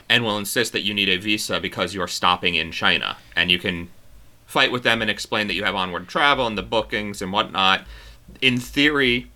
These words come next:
they should, not in theory, they should just let you board. That is what the rules were designed for. Uh, the Chinese immigration authorities absolutely, uh, honor it that way. Um, and I will put the caveat out there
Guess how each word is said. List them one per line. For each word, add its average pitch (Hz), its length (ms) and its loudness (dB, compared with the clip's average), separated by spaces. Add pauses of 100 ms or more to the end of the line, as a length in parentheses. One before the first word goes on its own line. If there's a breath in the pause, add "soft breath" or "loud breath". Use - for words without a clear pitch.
(280)
they 117 120 4
should, 113 300 -4
not 117 120 4
in 87 140 2
theory, 64 300 -6 (100)
they 113 140 0
should 151 260 2
just 123 240 0
let 107 180 2
you 101 120 -4
board. 78 340 -6
That 92 160 4
is 101 180 0
what 107 220 -2
the 95 80 -4
rules 95 320 -4
were 95 80 -6
designed 110 400 0
for. 107 400 0 (480 loud breath)
Uh, 85 480 0
the 90 600 2 (460 soft breath)
Chinese 135 400 2
immigration 117 400 0
authorities 101 480 0
absolutely, 101 640 0 (300)
uh, 80 380 -4 (120)
honor 110 300 4
it 117 80 -2
that 120 200 4
way. 127 360 2 (600 soft breath)
Um, 87 540 -2
and 92 180 0
I 85 80 4
will 95 100 -2
put - 180 -8
the 95 80 -8
caveat 92 340 2
out 90 160 0
there 92 320 0